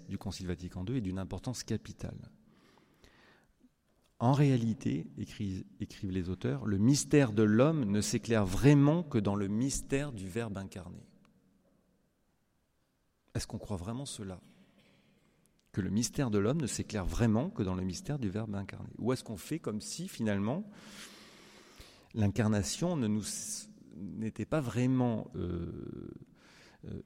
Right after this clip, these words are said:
utile, même dans nos façons de, d'argumenter, euh, à, avec nos contemporains ? Ou encore, dit le, le Concile, le Christ manifeste pleinement l'homme à lui-même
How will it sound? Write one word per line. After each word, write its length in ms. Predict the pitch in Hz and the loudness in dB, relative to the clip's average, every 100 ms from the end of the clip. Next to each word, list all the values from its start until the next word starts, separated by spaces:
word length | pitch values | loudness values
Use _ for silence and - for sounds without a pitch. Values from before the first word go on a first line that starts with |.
| - | 0
utile, 520 | 131 - - 220 135 | 0 0 -2 0 0
même 320 | 92 131 151 | -2 -2 -2
dans 120 | 113 | -2
nos 460 | 107 107 104 98 90 | -2 -2 -2 -2 -4
façons 440 | - 104 - 156 | -4 -4 -4 -6
de, 340 | 143 101 95 90 | -6 -6 -6 -4
d'argumenter, 880 | 95 110 104 127 113 107 123 147 175 | -4 -2 0 0 0 -2 -2 -4 -6
euh, 240 | 101 95 95 - | -8 -8 -8 -10
à, 240 | 80 80 - - - | -10 -10 -14 -16 -12
avec 240 | 98 104 110 | -4 0 4
nos 120 | 98 | 2
contemporains ? 640 | - 101 98 95 95 95 - - - - - - - - - _ _ _ _ _ - | 2 -2 -2 -4 -6 -8 -14 -18 -20 -20 -20 -20 -20 -20 -20 _ _ _ _ _ 0
Ou 100 | 104 | 4
encore, 420 | 107 104 170 175 | 4 6 6 6
dit 220 | 107 107 | 2 2
le, 720 | 104 98 92 90 - - - - - | 4 4 4 2 -2 -4 -6 -10 -6
le 140 | 95 98 | -2 0
Concile, 560 | 101 95 - 202 131 - | 0 -2 -2 0 0 4
le 180 | 123 | 4
Christ 340 | 127 - 202 - | 4 4 4 6
manifeste 640 | 127 135 151 - 123 - | 6 6 6 2 0 -2
pleinement 760 | 101 - 190 196 180 147 143 131 | -6 -2 0 2 4 4 4 4
l'homme 260 | 120 120 113 | 6 6 6
à 80 | |
lui-même 520 | 98 101 98 104 151 | 4 4 4 2 0